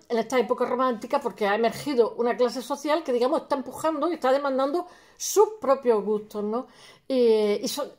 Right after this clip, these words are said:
es, el, la Sturm und Drang es muy torturada, es, eh, además, la reivindicación del nacionalismo, Deutschland Liberales,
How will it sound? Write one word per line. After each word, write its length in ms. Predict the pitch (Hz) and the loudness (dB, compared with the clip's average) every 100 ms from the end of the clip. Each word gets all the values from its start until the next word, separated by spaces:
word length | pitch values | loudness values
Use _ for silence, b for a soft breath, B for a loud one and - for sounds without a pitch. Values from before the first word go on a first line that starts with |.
| _ | _
es, 200 | - - | -6 -4
el, 480 | 240 202 190 - 233 | -4 -4 -8 -2 0
la 80 | 208 | 0
Sturm 320 | - 320 339 | -2 0 2
und 200 | 339 302 | 0 2
Drang 320 | 302 349 294 | 4 2 2
es 260 | - 254 240 | 0 0 0
muy 320 | 240 269 311 | 0 0 0
torturada, 720 | 269 208 - 226 302 302 240 | 0 0 0 4 6 6 4
es, 160 | 240 - | 2 0
eh, 260 | 233 233 220 B B B B | 2 2 0 B B B B
además, 280 | 220 240 262 | 0 2 4
la 100 | 247 | 4
reivindicación 720 | 240 233 220 220 220 202 262 254 | 2 2 2 0 -2 0 0 2
del 140 | 226 | 2
nacionalismo, 1000 | 214 - 226 214 233 285 262 240 247 254 | 0 -2 -2 0 0 -2 -4 -2 2 2
Deutschland 520 | 233 247 - 247 233 | 4 2 0 0 2
Liberales, 720 | 226 220 220 247 247 247 247 | 2 2 4 4 4 2 -2